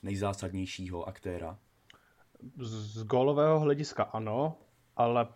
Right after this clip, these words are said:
Speaker 2: nejzásadnější hráč bude asi Toni Kroos. Pokud nastoupí, což ještě furt není úplně jistý, tak on bude tím hráčem, co dokáže udělat rozdíl. Výbor-, je to skvělý pasér, má výborný, má výborný, eh,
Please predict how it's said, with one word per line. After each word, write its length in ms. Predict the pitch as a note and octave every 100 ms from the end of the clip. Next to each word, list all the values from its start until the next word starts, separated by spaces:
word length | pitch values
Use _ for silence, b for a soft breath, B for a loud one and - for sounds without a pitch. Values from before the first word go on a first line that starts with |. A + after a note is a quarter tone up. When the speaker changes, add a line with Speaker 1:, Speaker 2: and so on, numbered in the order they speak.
| _ _ _ -
Speaker 2:
nejzásadnější 960 | - A#2+ B2+ C3+ C3+ B2 B2 B2+ A#2 B2
hráč 300 | A2+ A#2 -
bude 200 | A#2 A2+
asi 220 | G#2 -
Toni 240 | G#2+ G2+ G2+
Kroos. 320 | F#2 G2 -
Pokud 320 | C3+ - D#3
nastoupí, 500 | A#2+ - A#2+ A2 B2+
což 260 | B2+ A2+ -
ještě 320 | A#2+ - B2 A#2+
furt 240 | B2 A2+
není 280 | A#2 A2+ A2
úplně 320 | A2 A2+ A2+
jistý, 420 | G2+ - G#2 A2+ C#3+ b b b b
tak 180 | - A#2+
on 160 | B2+ A#2+
bude 160 | A2+
tím 320 | G#2+ A#2 A2 G2 G2 A#2+ -
hráčem, 380 | A#2+ A2+ A#2 A2
co 100 | A#2
dokáže 300 | G#2+ G#2+ A2+
udělat 120 | G2+
rozdíl. 460 | G#2 G#2 G2 G2 G2+ A2
Výbor-, 380 | A2 A#2 A#2 A#2+
je 120 | A#2+ A#2+
to 360 | B2 A#2 A2 - B B B B
skvělý 840 | - - C3 C3+ C#3 C#3+ C#3 C3 -
pasér, 600 | A#2+ - C3+ C3 C3+ C3+ B2+
má 240 | B2 A#2+ A2
výborný, 580 | A2+ B2 B2+ B2+ C3 B2 - -
má 260 | A#2+ B2 B2
výborný, 640 | B2 B2+ B2+ B2
eh, 20 | A2+